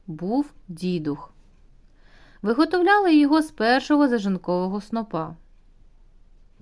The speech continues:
Кільканадцять пучків, окремо оплетених соломинками,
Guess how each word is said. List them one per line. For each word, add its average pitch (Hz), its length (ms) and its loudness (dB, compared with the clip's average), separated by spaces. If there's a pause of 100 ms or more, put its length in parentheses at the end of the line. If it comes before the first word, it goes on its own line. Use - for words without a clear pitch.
(320)
Кільканадцять 214 800 0
пучків, 277 600 -4 (880)
окремо 214 600 -2
оплетених 214 760 -2
соломинками, 170 960 -4